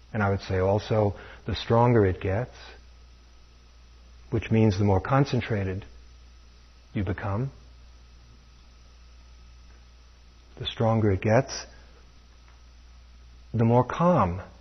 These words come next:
we become. And with each succeeding degree of calmness, as the calmness increases,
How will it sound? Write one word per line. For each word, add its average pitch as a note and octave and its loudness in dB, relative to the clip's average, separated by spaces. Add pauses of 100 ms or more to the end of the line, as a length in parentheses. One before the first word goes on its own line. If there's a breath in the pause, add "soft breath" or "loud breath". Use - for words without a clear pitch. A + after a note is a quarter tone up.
(320)
we G#2 -2
become. F#2+ -4 (1300)
And A#2 4
with A2+ 6
each C3+ 4 (280)
succeeding B2+ 4 (1800)
degree A#2+ 6
of A#2 2
calmness, B2+ 2
as F#2+ -2
the G2+ -4
calmness B2 0
increases, G#2 -2